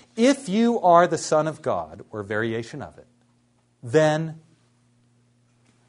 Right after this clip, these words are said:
tell this stone to become bread, bow and worship me, or show yourself to be the Son of God by jumping from the temple."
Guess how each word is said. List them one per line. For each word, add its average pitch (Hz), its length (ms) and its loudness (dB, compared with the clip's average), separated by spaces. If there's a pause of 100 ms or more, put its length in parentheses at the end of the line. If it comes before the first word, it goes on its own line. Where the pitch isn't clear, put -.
(260)
tell 151 220 4
this 156 180 -2
stone 151 320 -2
to 143 60 -6
become 135 420 -6
bread, 147 440 -6 (880)
bow 151 260 6
and 139 160 -2
worship 143 420 -2
me, 156 400 -8 (640)
or 101 120 -6
show 165 280 4
yourself 143 460 0
to 135 120 -12
be 139 120 -4
the 156 120 -4
Son 127 200 -8
of 113 100 -10
God 120 280 -2
by 104 100 -8
jumping 117 400 -6
from 120 220 -10
the 117 60 -10
temple." - 420 -16